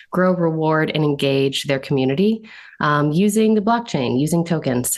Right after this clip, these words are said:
as a way to create strong incentives and reward behaviors.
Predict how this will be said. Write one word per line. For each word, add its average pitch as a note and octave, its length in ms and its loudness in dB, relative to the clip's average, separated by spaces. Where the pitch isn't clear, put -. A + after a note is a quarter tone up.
as D3 140 -2
a D3+ 80 0
way C#3 420 0
to C3+ 560 0
create D#3+ 420 -2
strong D#3+ 300 0
incentives G3 640 0
and E3+ 160 0
reward D3+ 320 0
behaviors. C3 640 -2